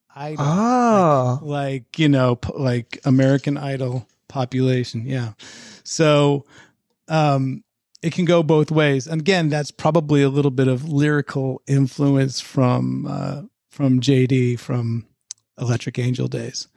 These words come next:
Speaker 2: Mm-hmm.
Speaker 1: you know? But, uh, yeah, Me Generation is one of those F Us because so many people write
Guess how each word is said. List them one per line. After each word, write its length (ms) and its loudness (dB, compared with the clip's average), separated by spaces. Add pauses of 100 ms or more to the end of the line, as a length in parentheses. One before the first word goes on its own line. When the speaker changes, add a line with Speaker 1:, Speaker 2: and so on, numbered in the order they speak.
Speaker 2:
Mm-hmm. 380 4
Speaker 1:
you 80 4
know? 260 0 (480)
But, 420 0
uh, 380 2
yeah, 240 -4
Me 160 2
Generation 680 -2
is 160 -2
one 140 -2
of 100 -2
those 420 -2 (100)
F 320 -2
Us 640 0 (340)
because 340 0
so 220 2
many 160 4
people 380 -2
write 340 0